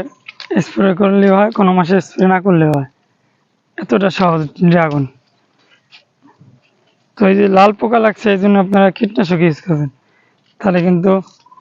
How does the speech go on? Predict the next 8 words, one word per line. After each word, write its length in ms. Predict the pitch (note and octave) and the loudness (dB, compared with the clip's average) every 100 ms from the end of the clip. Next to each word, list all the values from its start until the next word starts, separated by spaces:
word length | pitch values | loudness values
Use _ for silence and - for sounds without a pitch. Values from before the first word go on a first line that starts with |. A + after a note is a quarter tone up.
| _ _ _ _ - | _ _ _ _ -6
আপনার 260 | D#3+ F3 E3 B2+ - _ _ _ _ _ _ - | -2 0 0 -4 -16 _ _ _ _ _ _ -2
ওই 100 | F#3 E3 - | 0 0 -2
পোকায় 300 | G3+ - F#3+ | -4 -2 -2
আপনার 220 | E3+ F#3 | 0 -2
ক্ষতি 220 | E3 F3 | 0 -2
করতে 220 | F#3+ G3 G3+ | 0 0 0
পারবে 220 | F#3+ D#3 | 0 0
না। 120 | D3 | -2